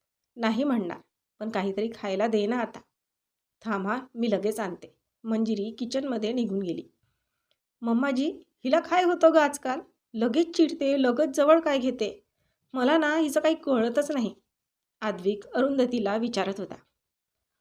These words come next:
"होतं रे कधीकधी, सगळ्यांचे टेन्शन तिच्याच मागे असते ना. त्यात हे माझं आजारपण आणि तिचं वयही तसंच आहे. पण तू का असं बोलतोस? तिचं आई पण नाकारलंस की तिला वाईट वाटतं रे,"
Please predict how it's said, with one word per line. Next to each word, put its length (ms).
"होतं 240
रे 180
कधीकधी, 760
सगळ्यांचे 560
टेन्शन 460
तिच्याच 340
मागे 220
असते 300
ना. 140
त्यात 240
हे 80
माझं 280
आजारपण 640
आणि 260
तिचं 220
वयही 460
तसंच 260
आहे. 240
पण 160
तू 200
का 140
असं 200
बोलतोस? 560
तिचं 200
आई 240
पण 280
नाकारलंस 680
की 160
तिला 200
वाईट 300
वाटतं 300
रे," 180